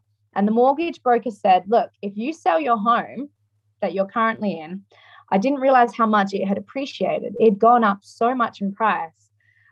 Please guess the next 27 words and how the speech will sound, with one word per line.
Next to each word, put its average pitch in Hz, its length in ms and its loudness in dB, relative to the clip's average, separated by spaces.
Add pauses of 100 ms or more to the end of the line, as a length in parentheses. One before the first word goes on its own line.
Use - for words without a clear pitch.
um, 196 260 0
from 214 140 -6
when 214 140 -4
we 202 80 -4
bought 208 240 0
it 190 60 -2
in 185 80 -12
two 202 140 -8
thousand 185 280 -2
and 175 160 -14
twelve, 180 340 0 (260)
that 220 200 -4
actually 220 560 -2
the 202 80 -2
deposit 233 880 0 (240)
for 202 100 -2
a 190 80 -2
house 190 720 -4 (160)
of 175 220 -12
that 208 240 2 (460)
amount 185 300 -4
of 175 140 -12
money 190 360 -8 (260)
was 214 220 0
sitting 208 680 0 (240)
in 214 100 -2
our 180 160 2